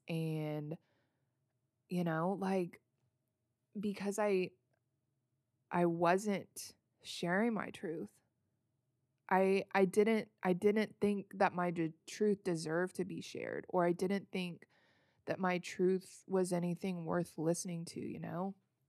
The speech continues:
But, you know, oddly enough, TikTok is helping me realize that it doesn't fucking matter.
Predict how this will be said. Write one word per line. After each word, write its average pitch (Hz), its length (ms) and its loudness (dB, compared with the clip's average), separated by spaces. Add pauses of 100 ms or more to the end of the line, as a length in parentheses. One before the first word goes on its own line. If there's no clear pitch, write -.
(560)
But, 214 340 6 (1600)
you 175 120 0
know, 180 300 2
oddly 214 400 8
enough, 208 500 8 (160)
TikTok 277 480 0
is 247 140 2
helping 190 720 0
me 175 220 2
realize 165 1080 2 (100)
that 156 440 2 (1120)
it 190 140 -6
doesn't 208 340 -4
fucking 208 360 -4
matter. 160 460 -8